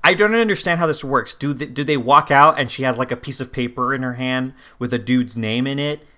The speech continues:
And boom, that's it, we found it? Or does she, like, is the dude, like, in the back, like,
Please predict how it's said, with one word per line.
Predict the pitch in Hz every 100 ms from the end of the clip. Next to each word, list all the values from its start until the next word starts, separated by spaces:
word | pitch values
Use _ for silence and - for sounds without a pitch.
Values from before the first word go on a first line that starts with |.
| _ _ _ _ _ _
And | 120 113 107
boom, | 127 135 135 123
that's | 117 110
it, | 127
we | 127
found | 117 117 123 123
it? | 131 _
Or | 139 143 139 123 117
does | 120 120
she, | - 120
like, | 117 -
is | 135
the | 113
dude, | 110 135 139
like, | 131 123 -
in | 131 123
the | 110
back, | 123 113 87 - - _ _ _ _ _ _
like, | 110 107 -